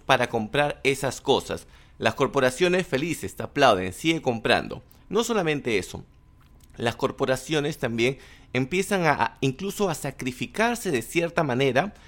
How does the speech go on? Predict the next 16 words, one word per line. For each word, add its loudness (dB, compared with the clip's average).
porque -4
quieren 2
de 0
que -2
tú -2
te -4
vuelvas 2
totalmente -6
adicto -2
a -4
su -4
empresa -4
o 0
a 0
sus -8
productos. -4